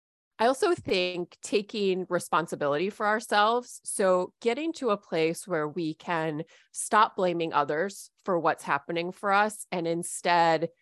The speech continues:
start to take action and start to take responsibility for our own lives, for our own realities, and to notice, "These are the thoughts that serve me well. These are the beliefs that are mine,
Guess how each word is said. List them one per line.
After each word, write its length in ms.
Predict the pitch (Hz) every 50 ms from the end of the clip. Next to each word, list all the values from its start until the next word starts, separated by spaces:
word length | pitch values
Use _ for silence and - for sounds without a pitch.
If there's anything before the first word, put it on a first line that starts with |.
| _ _ _
start 340 | - - - 202 180 - -
to 120 | - 190
take 220 | - 208 180 175 -
action 580 | 170 160 160 - - - - 175 160 156 147 - -
and 120 | 160 151
start 280 | 151 - - 165 139 -
to 80 | - -
take 240 | - - 165 -
responsibility 960 | - 156 - - - 151 151 151 - 156 143 156 147 147 147 143 151 143 147 147
for 720 | - - - - 170 160 151 151 147 143 143 139 147 143 - _ _ _ _ _ _ _ _ _ -
our 180 | 175 180 190
own 180 | 190 196 196 202
lives, 480 | 202 214 226 160 82 - - - - -
for 100 | - 170
our 180 | 165 170 165 -
own 160 | 175 170 175
realities, 800 | 175 175 170 160 160 156 156 151 143 - - - - 220 - - -
and 240 | - 160 156 165 156
to 160 | - - 170
notice, 680 | 165 165 165 160 160 165 160 165 165 160 165 165 - - - - _ _ _ _ _
"These 180 | - 208 202 202
are 100 | 185 170
the 100 | 151 165
thoughts 400 | - - 170 165 180 - - -
that 160 | - - -
serve 280 | - - 214 208 202 196
me 120 | - 202 196
well. 460 | 185 208 202 202 202 196 196 196 196
These 260 | 196 180 180 185 -
are 80 | 190 170
the 80 | 151
beliefs 640 | 143 - 165 143 127 151 156 175 214 - - - - -
that 140 | 175 156
are 140 | 156 147 143
mine, 720 | 160 151 147 151 147 135 139 143 143 156 170 180 202 220